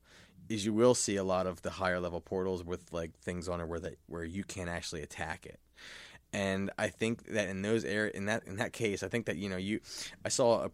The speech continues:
a great picture of, like, a little, like, you know, cartoon picture of,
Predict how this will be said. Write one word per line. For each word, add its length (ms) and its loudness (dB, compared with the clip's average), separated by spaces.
a 60 -4
great 300 0
picture 540 -4
of, 480 -4
like, 160 2
a 60 2
little, 200 2
like, 200 4
you 120 -6
know, 240 -8
cartoon 680 -2
picture 400 -2
of, 380 -2